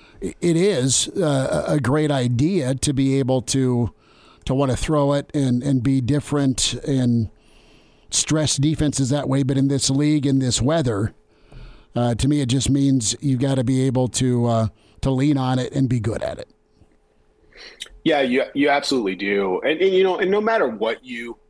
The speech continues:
Speaker 2: you, tr-, you try to run, like, if it's heavily one way or the other, you're always gonna run into, you know, limitations at some point. I mean, we can think back to Nebraska's, you know, Nebraska of the nineties.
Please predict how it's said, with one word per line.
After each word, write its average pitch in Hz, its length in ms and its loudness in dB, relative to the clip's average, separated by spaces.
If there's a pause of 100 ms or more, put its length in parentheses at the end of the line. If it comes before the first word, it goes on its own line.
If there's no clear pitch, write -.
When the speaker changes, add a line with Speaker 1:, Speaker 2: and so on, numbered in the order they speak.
(140)
Speaker 2:
you, 127 240 -4
tr-, - 240 -8 (240)
you 117 180 -6
try 113 380 -2
to 120 80 0
run, 123 520 0 (100)
like, 110 320 -2
if 104 120 -4
it's 113 300 -2
heavily 110 520 -2
one 98 300 -2
way 98 120 0
or 95 160 0
the 107 160 0
other, 131 360 0
you're 131 220 0
always 165 220 -2
gonna 90 180 -4
run 101 260 -2
into, 95 520 -4 (560)
you 104 120 0
know, 87 200 -2
limitations 110 760 0
at 90 80 -4
some - 280 -2
point. 95 340 -4
I 117 40 0
mean, 127 140 2
we 147 120 2
can 127 120 -6
think 131 220 -2
back 113 360 -2
to 104 480 -2 (720)
Nebraska's, 104 1000 -2
you 101 180 -2
know, 87 240 -2 (120)
Nebraska 120 480 0
of 117 100 -2
the 95 100 -4
nineties. 101 680 -4